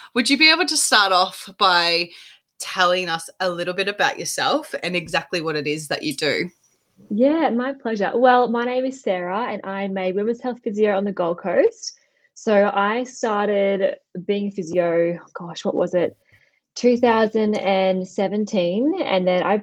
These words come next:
Speaker 2: pretty much went straight into private practice from there. And about six months in,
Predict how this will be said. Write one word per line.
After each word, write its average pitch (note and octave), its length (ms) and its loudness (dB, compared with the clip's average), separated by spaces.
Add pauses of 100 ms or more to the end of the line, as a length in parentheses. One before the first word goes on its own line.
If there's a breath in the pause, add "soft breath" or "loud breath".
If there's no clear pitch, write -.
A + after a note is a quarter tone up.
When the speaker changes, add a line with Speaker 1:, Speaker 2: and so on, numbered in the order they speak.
Speaker 2:
pretty D4+ 260 4
much D#4+ 280 2
went G3+ 220 2
straight G#3+ 380 0
into D4 60 -4
private F#3 460 0
practice F#3 500 -4
from F3+ 220 -4
there. D#3+ 460 0
And E3+ 240 -4
about - 280 -2
six - 280 2
months G3+ 280 2
in, F#3 420 2